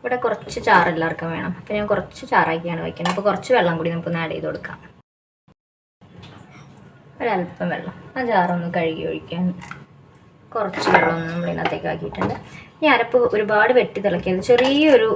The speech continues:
തിള വരുമ്പോഴത്തേനും നമുക്കിത് ഓഫ് ചെയ്യാം കേട്ടോ. അപ്പോൾ ദേ നമ്മുടെ കറി അത്യാവശ്യം ഒന്ന് ചെറുതായിട്ട് തിള വരുന്നുണ്ട്. അപ്പോൾ നമുക്ക് ഓഫ് ചെയ്യാം കേട്ടോ. ഇനി നമുക്ക് താളിച്ചിടാനുള്ള പരിപാടി നോക്കാം. അപ്പോൾ ദേ ഇനി നമുക്കൊന്ന് താളിച്ചിടാം.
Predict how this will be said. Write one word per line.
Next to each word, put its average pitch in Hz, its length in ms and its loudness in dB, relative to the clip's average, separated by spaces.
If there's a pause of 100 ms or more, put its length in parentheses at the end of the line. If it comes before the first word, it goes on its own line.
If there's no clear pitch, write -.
(120)
തിള 196 200 4
വരുമ്പോഴത്തേനും 180 480 0
നമുക്കിത് 175 300 -4
ഓഫ് - 140 -8
ചെയ്യാം - 200 -8
കേട്ടോ. - 120 2 (3750)
അപ്പോൾ 208 220 -4
ദേ 196 80 -2 (180)
നമ്മുടെ 196 240 -4 (100)
കറി 202 280 -4
അത്യാവശ്യം 202 580 -4
ഒന്ന് 202 240 -4 (180)
ചെറുതായിട്ട് 196 600 -2
തിള 180 180 -2
വരുന്നുണ്ട്. 185 300 -2
അപ്പോൾ 196 140 -2
നമുക്ക് 185 220 2
ഓഫ് 160 140 -2
ചെയ്യാം 160 160 -2
കേട്ടോ. 170 160 -4 (220)
ഇനി 285 160 2
നമുക്ക് 196 240 -2 (100)
താളിച്ചിടാനുള്ള 202 640 4
പരിപാടി 160 320 -2
നോക്കാം. - 240 -12 (1900)
അപ്പോൾ 185 220 -4
ദേ 170 80 4 (280)
ഇനി 262 160 4
നമുക്കൊന്ന് 202 380 0
താളിച്ചിടാം. 170 400 0